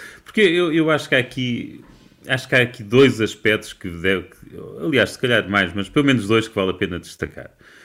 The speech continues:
O primeiro é que o Costa agarrou-se a João Galamba e amarrou-se a João Galamba e foi uma opção dele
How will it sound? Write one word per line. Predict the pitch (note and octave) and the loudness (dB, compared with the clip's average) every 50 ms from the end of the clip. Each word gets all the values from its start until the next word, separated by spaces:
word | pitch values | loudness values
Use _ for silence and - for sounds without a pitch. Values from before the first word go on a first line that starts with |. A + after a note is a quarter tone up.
| - - _ - | -20 -20 _ -10
O | C3 | -4
primeiro | A#2+ - D3+ C3+ B2 B2 B2 C3+ C#3+ C3 B2+ - - - | 0 2 4 4 6 6 6 6 4 2 0 -6 -8 -8
é | - A2+ G2 | -6 -6 -6
que | - - - - G#2 F#2 F2+ F2+ E2+ - - - - - | -6 -8 -8 -4 -4 -2 -2 -4 -8 -10 -14 -20 -14 -10
o | A2+ F#2+ E2 D#2+ D2+ D2+ D2 D2 - - - _ _ _ _ _ - | -8 -6 -6 -6 -8 -8 -12 -14 -16 -20 -20 _ _ _ _ _ -6
Costa | - - A#2 F#2+ - - F#2 | 0 0 0 2 0 -2 -4
agarrou-se | F#2 F#2 G#2 F#2+ E2 D#2 C#2+ C#2+ - - - | -2 0 -2 -2 -2 -4 -8 -8 -10 -10 -10
a | D#2 | -8
João | C#2+ D#2 D2 D2+ | -8 -8 -8 -6
Galamba | D2+ E2 E2+ G2+ A#2 C#3 D3 D3 C#3+ C3 | -4 -2 0 0 0 0 0 0 0 0
e | G#2 F#2 | 2 0
amarrou-se | E2+ E2 E2+ D#2+ E2+ F2 D#2 - - E2 | 0 0 0 -2 -2 -4 -6 -6 -8 -14
a | |
João | - - D2 D2+ | -14 -12 -12 -8
Galamba | D#2 E2+ F2+ G#2 B2+ D3 D#3+ D#3 - | -6 -2 -2 0 0 0 -2 -4 -4
e | D#3 C#3 | -6 -6
foi | - - - D3+ E3 | -2 2 6 6 8
uma | D#3+ C#3+ C3+ C#3 | 6 6 4 0
opção | C#3 C#3 - - - C#3 D3 D3 | -2 -2 -4 -4 -2 -2 -2 -2
dele | C3+ B2+ B2+ C3+ D3 F3 | -2 0 0 0 0 -2